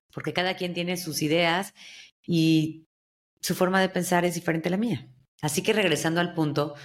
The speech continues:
solamente nosotras somos las únicas que escribimos nuestra propia historia.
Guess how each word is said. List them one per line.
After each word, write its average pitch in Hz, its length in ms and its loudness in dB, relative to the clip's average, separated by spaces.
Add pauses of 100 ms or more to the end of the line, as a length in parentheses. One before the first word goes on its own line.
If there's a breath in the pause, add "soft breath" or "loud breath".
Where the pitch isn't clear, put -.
(400 loud breath)
solamente 185 600 -2
nosotras 160 720 -2
somos 180 640 -2
las 147 320 0
únicas 208 500 0
que - 80 -6
escribimos 156 720 -2
nuestra 190 500 2
propia 165 280 2
historia. - 500 -2